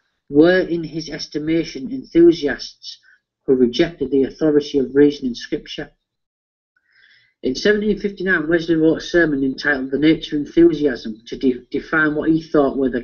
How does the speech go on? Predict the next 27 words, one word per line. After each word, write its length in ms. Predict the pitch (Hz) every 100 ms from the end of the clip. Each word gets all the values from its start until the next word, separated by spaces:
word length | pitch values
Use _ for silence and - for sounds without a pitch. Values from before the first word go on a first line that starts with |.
| -
characteristics 1080 | 160 151 139 - _ _ 160 151 - 135 -
of 80 | 127
enthusiasm. 840 | 117 - 147 147 160 151 151 143 _ _ _ _ _ _ _ _ _ -
Wesley 360 | 170 185 190 -
felt 440 | 190 180 143 - _ -
the 80 | 147
need 320 | 156 170 -
to 120 | 143
write 280 | 151 165 -
this 220 | 139 -
due 180 | - 151
to 140 | 147
the 100 | 143
attacks 380 | 139 - 156 -
he 60 | 156
had 120 | 147
received 480 | 139 - 160 151 135
as 140 | 117
an 80 | 139
enthusiast, 680 | 127 156 160 143 127 - - - -
as 260 | 147 147 - _
enthusiast 640 | 147 123 165 165 151 - -
from 140 | 131
Lavington, 560 | 151 165 151 - 131 127
Butler 300 | 147 143 135
and 140 | 131
others, 400 | 143 160 156